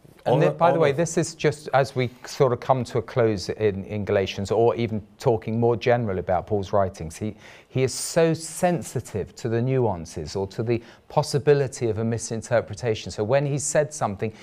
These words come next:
Speaker 2: he'll then say something further. And then if that has the potential to be misunderstood, he'll say something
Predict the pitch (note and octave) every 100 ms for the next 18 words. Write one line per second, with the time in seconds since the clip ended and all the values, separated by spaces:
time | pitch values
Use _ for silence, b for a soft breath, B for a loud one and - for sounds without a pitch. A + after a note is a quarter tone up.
0 | B - C3+ C3+ C#3 C#3 C#3 B2+ B B
1 | _ - C#3+ B2+ A#2+ C#3+ B2 - A#2+ C#3+
2 | B2 A2 A#2 C3+ C#3+ C3+ A3+ D3 - -
3 | _ - - C3 - G2+ G#2+ - A2+ -
4 | A2 - A2+ G#2+ G#2+ A#2 G#2+ G2+ A#2 B2
5 | B2 - B2 A#2 A#2+ G#2+ - A#2